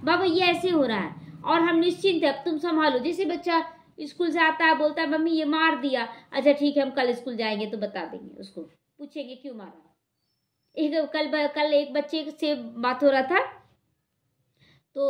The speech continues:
उसका, उसका सीनियर एक बहुत मतलब उससे ऊंचा, ऊंचा क्लास था, वो सात साल का बच्चा है और उसका एक छोटा सा भाई जो पाँच साल का छोटा बच्चा है।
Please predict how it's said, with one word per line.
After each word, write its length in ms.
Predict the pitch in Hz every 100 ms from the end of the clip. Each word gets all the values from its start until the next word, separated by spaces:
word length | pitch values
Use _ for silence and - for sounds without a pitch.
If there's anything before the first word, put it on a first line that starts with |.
| 269 277 262 262 -
उसका, 440 | 285 - 311 294
उसका 340 | 269 294 311 302
सीनियर 440 | 302 294 302 294
एक 240 | 262 220 214
बहुत 240 | 294 277
मतलब 280 | 254 277 269
उससे 380 | 285 349 330 -
ऊंचा, 480 | 311 - 339 311 302
ऊंचा 300 | 311 294 330
क्लास 300 | 311 254 254
था, 60 | 330
वो 120 | 339
सात 320 | - 330 320
साल 160 | 262 220
का 140 | 220
बच्चा 300 | 196 196 160
है 200 | 147 156 _ - - -
और 140 | 294
उसका 200 | 302 330
एक 180 | 311 302
छोटा 260 | 302 302 330
सा 120 | 320
भाई 240 | 277 320
जो 120 | 330 370
पाँच 320 | 330 302 285
साल 160 | 214
का 140 | 190 175
छोटा 320 | - 196 190
बच्चा 300 | 175 160 151
है। 160 | 151